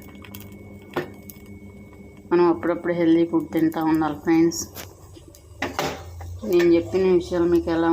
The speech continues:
ఉన్నాయి, బాగున్నాయా? మీరు నా విషయాలు నచ్చితే లైక్ చేయండి, షేర్ చేయండి, కామెంట్ చేయండి. కొత్త వాళ్ళు అయితే సబ్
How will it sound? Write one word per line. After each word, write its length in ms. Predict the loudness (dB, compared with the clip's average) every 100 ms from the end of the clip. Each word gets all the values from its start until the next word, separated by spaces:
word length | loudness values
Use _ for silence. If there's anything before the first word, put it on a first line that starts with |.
| 6
ఉన్నాయి, 280 | 6 6 4 2 -8 -6 0
బాగున్నాయా? 480 | 4 6 6 4 4 4
మీరు 180 | 6 6
నా 80 | 6 4 2 2
విషయాలు 320 | -2 -2 0 2
నచ్చితే 340 | 0 -2 -2 0 0
లైక్ 180 | -2 0
చేయండి, 300 | 2 4 4 0
షేర్ 240 | -2 -4 0
చేయండి, 280 | 2 4 4 2
కామెంట్ 360 | 2 6 6 6 4
చేయండి. 320 | 4 2 -2 -8 -20 -20 -20 -20 -20 -20 -20 -14
కొత్త 160 | -12 -4 -2
వాళ్ళు 180 | -2 -2
అయితే 160 | -4 -4 -4
సబ్ 180 | -6